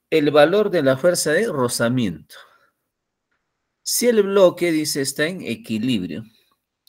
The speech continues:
Chicos, la palabra equilibrio, ¿qué significa? Indique también la dirección de dicha fuerza.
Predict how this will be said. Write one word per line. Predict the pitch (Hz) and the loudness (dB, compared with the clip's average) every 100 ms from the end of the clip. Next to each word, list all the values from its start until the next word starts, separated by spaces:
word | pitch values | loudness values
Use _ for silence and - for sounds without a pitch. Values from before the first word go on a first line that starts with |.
| - _ _ | -20 _ _
Chicos, | - 208 147 139 | -8 -2 0 2
la | 139 | 0
palabra | 151 170 180 165 | 0 2 0 -2
equilibrio, | - 156 160 156 147 | -8 -10 -8 -8 -8
¿qué | 151 | -8
significa? | 143 127 117 113 113 - - - _ _ | -8 -6 -8 -10 -12 -14 -18 -20 _ _
Indique | 131 123 123 151 151 165 | -6 -4 -6 -8 -10 -10
también | 165 156 143 147 139 | -6 -6 -6 -8 -4
la | 117 | -4
dirección | 127 135 135 - 135 117 | -4 -6 -6 -10 -8 -6
de | 113 | -6
dicha | 131 131 208 - _ | -8 -10 -14 -16 _
fuerza. | 120 92 90 - 131 | -8 -8 -8 -12 -16